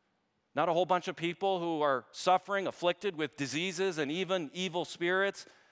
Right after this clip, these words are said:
not even a man whose life was ravaged with leprosy. Nothing's too hard for Jesus.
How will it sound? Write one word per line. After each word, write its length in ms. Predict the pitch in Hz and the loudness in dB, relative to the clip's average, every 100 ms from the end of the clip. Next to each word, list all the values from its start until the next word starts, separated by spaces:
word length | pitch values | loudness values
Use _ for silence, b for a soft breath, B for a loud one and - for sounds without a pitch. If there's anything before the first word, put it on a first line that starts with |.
| b b b _ | b b b _
not 220 | 147 190 | 4 4
even 240 | 240 254 262 | 4 2 2
a 80 | |
man 520 | 240 214 226 240 220 156 | 2 2 4 6 6 2
whose 260 | 180 160 | -2 -4
life 420 | 143 190 226 233 | 0 4 4 4
was 360 | 175 185 156 - b b b _ | 0 -2 -2 -6 b b b _
ravaged 840 | 113 147 202 214 208 208 160 - - b b b _ | -4 2 4 4 4 2 0 -14 -18 b b b _
with 200 | 147 175 | -4 -4
leprosy. 640 | 143 151 - 113 - 87 76 _ _ _ _ _ _ _ _ _ _ _ _ _ _ _ _ _ | 2 2 0 -10 -10 -14 -16 _ _ _ _ _ _ _ _ _ _ _ _ _ _ _ _ _
Nothing's 400 | 156 202 - 104 | -4 -4 -2 -8
too 160 | - 92 | -10 -12
hard 240 | 85 80 | -8 -8
for 100 | - | -10
Jesus. 540 | 82 80 69 58 - | -18 -16 -18 -20 -20